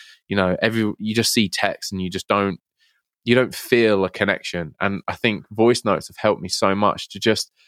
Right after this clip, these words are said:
really connect with people and just, you know, I, I, that sounds probably quite intense, but yeah, I, I love the voice notes, mate. That is a, that is something I do all the time. Even when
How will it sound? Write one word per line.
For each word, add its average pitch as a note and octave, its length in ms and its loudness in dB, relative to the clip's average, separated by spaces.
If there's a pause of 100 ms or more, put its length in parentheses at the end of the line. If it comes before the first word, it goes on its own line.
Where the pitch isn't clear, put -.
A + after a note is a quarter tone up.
(160)
really A#2+ 280 2
connect - 680 -2
with A#2+ 140 -10
people B2 420 0
and G#2 160 -4
just, - 220 -12 (560)
you G#2+ 80 -2
know, F#2+ 100 2
I, F2+ 220 2 (120)
I, G#2+ 220 4
that G2+ 160 2
sounds A#2+ 240 0
probably G2 380 -2
quite - 200 -2
intense, G2+ 360 -2
but F#2+ 160 0
yeah, A2+ 160 6
I, G2 100 4
I G#2+ 200 4
love A2+ 280 2
the F#2+ 100 -8
voice F2+ 300 -6
notes, D#2+ 240 -10
mate. D2+ 140 -10
That F2 160 0
is F#2+ 100 -4
a, F2+ 220 0 (240)
that F#2+ 120 2
is - 80 -4
something G#2 320 -2
I F#2+ 80 -2
do F2 260 -4 (160)
all G#2+ 380 0
the F#2 100 -6
time. E2 400 -2
Even C3+ 300 2
when B2 300 2